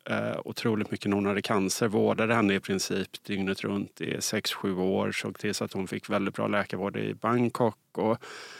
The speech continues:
och sen då när, eh, hon till slut gick bort, då blev det ju bara han och Coca-Cola i princip som levde i det här huset. Men han hade ju vänner, han var ju inte sådär ensam som thailändska tidningar skrev.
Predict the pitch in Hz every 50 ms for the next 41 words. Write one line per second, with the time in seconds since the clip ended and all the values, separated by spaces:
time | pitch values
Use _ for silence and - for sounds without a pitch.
0 | - - - - - - - - _ - 131 117 - 123 123 127 123 117 113 110
1 | 107 107 107 107 104 104 - - 95 104 120 110 110 107 104 107 98 110 110 95
2 | - 98 - - 117 110 104 - 113 104 - - _ _ - 139 127 110 104 -
3 | _ _ _ _ - - - - 131 117 101 120 117 113 107 101 104 117 113 113
4 | 107 98 120 113 107 107 107 104 - 101 - - - - - 92 95 98 95 92
5 | - - 104 90 - - - - - - - - 107 - 104 - - 117 113 104
6 | 107 107 117 123 123 113 - - 113 98 - - 101 98 104 - - - 101 95
7 | 95 101 98 98 98 95 110 110 110 107 104 101 98 95 - - 107 104 101 107
8 | - - 110 107 107 - - 104 101 98 101 104 95 90 113 110 90 87 113 117
9 | 104 113 101 90 87 87 95 95 98 98 98 101 104 104 101 - - - - -
10 | - 90 98 107 104 101 104 101 - - 110 104 101 104 98 - - - 104 -
11 | 110 107 107 107 113 113 107 - 107 107 - - 113 113 110 107 110 - - -
12 | 127 117